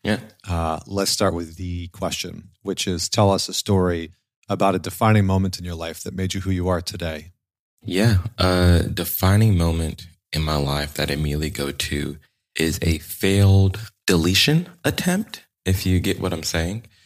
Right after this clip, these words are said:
Speaker 2: Mm-hmm.
Speaker 1: Uh, this was back in eighth grade, and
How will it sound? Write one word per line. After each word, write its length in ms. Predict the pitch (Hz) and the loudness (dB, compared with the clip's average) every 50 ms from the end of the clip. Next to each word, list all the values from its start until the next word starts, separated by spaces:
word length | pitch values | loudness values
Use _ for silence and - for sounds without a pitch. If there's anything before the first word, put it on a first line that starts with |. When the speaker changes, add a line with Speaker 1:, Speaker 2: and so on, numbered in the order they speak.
| _ - | _ -6
Speaker 2:
Mm-hmm. 280 | 107 95 90 92 92 95 92 | -6 -4 -4 -6 -6 -4 2
Speaker 1:
Uh, 340 | - 90 87 87 87 85 | 4 4 6 6 6 4
this 280 | - - - 90 85 - | 2 0 -2 -2 0 2
was 160 | 92 82 76 | 2 0 0
back 440 | 76 - 80 82 82 82 82 82 82 | -2 -2 0 0 2 2 0 0 -4
in 260 | - - 82 80 - - | -4 -4 -4 -4 -4 -2
eighth 260 | 80 82 82 76 - | -2 -2 -2 -4 -4
grade, 540 | - 76 73 73 73 76 76 73 73 - - - | -2 -2 0 0 0 0 0 -2 -2 -4 -6 -8
and 260 | 69 71 69 - | -8 -8 -8 -8